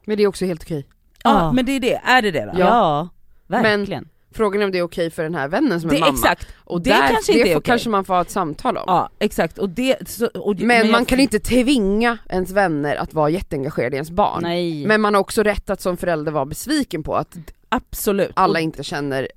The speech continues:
Speaker 1: enga-, precis som det här samtalet började, du känner en liten besvikelse över att din mamma inte hoppar på luren varje dag och säger: "Kom hit med mitt barnbarn!"
Speaker 3: Mm.
Speaker 1: Det är okej att känna den besvikelsen, men du fattar också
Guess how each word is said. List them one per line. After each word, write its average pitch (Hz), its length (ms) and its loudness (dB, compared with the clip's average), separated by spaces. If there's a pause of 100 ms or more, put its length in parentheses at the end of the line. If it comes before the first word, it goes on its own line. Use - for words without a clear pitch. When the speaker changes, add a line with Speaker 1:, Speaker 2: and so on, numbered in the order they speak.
(160)
Speaker 1:
enga-, 160 180 -4
precis 254 360 -2
som 220 140 -4
det 202 60 -2
här 175 160 2
samtalet 165 320 -6
började, 165 240 0
du 170 300 -2
känner 147 300 -4
en 175 100 0
liten 202 320 -2
besvikelse 139 400 -6
över 131 80 -2
att 131 40 -10
din 131 180 -6
mamma 160 240 -2
inte 139 220 -4 (300)
hoppar 240 340 0
på 185 180 -2
luren 160 320 2
varje 143 260 2
dag 127 260 0
och 156 60 -2
säger: 156 300 0
"Kom 427 140 8
hit 453 260 8
med 415 120 6
mitt 403 160 4
barnbarn!" 349 520 4
Speaker 3:
Mm. 185 360 -4
Speaker 1:
Det 285 60 0
är 311 40 2
okej 381 340 2
att 302 60 0
känna 175 240 -2
den 165 120 -2
besvikelsen, 160 420 -4
men 202 180 0
du 226 240 0
fattar - 500 -4
också - 380 0